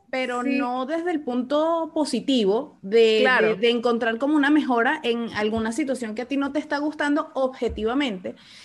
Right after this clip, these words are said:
Speaker 1: sino que tú cuestionas que eso que tú tienes es como que si no te lo merecieras. Como si tú no
Speaker 2: Exacto.
Speaker 1: tienes la, la, la suficiente valía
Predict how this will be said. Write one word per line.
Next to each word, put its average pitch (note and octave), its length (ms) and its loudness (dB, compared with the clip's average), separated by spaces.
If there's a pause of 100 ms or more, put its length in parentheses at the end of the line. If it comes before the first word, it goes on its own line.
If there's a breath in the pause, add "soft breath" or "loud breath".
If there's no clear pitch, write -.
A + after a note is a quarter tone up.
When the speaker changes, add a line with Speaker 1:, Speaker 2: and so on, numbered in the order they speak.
(260 loud breath)
Speaker 1:
sino C4 360 0
que C4 140 4
tú C4 260 -6
cuestionas D4+ 920 -2
que B3+ 320 -2
eso D#4 280 -2
que F4+ 120 -4
tú D4+ 200 -6
tienes D4+ 640 -4
es B3 120 -6
como F4+ 220 -2
que D4+ 100 -2
si C#4+ 100 -2
no B3 140 -2
te D4 80 -2
lo E4 80 0
merecieras. A#3+ 800 -2 (360 soft breath)
Como B3 140 4
si A3+ 200 4
tú C4 140 0
no C#4 120 0
Speaker 2:
Exacto. C#4 120 -6
Speaker 1:
tienes E4 480 0
la, C#4+ 640 -2
la, A3+ 280 -4
la A#3 200 -2
suficiente B3 680 -4
valía C#4+ 540 -2